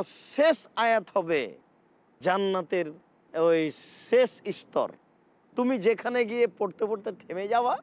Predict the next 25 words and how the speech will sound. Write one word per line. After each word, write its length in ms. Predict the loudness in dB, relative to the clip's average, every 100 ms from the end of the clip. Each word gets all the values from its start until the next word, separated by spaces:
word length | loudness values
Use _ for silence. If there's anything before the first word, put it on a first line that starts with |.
| _ _ _ _
সেটা 360 | 0 2 4 4
হবে 220 | 4 2
তোমার 360 | 0 -2 -2
জান্নাতের 480 | 0 -2 -2 -4 -4
মান। 480 | -4 -4 -4 -6 -14 -8
আলহামদুলিল্লাহ, 840 | -4 -4 -6 -8 -8 -14 -16 -20 -20 -20 -20 -20 -12 -4
সুবহানাল্লাহ। 840 | -2 -2 -2 -4 -6 -8 -8 -10 -14 _ _ _ _ _ -2
আমরা 280 | 2 2 2
যদি 200 | 0 -4
কোরআন 320 | 0 0 0
মাজিদ 280 | -2 -4 -4 -2
তেলাওয়াত 360 | 2 2 0 -4
করি, 240 | -6 -6 -10 _ _ _ _ _ _ -2
আমরা 300 | 2 2 2
যদি 200 | -2 -4
কোরআন 320 | 0 0 0
মাজিদ 240 | -2 -6 -10 -2
পড়ি, 380 | 2 2 0 -4 _ _ _ _ -2
তাহলে 380 | 2 2 4 2
আমরা 320 | 2 2 0
কিয়ামতের 520 | 2 2 2 0 0
মাঠে 360 | 0 -2 -4 -4 2
এটা 260 | 2 2
ভোগ 260 | 0 0 -2
করব। 340 | -8 -10 -12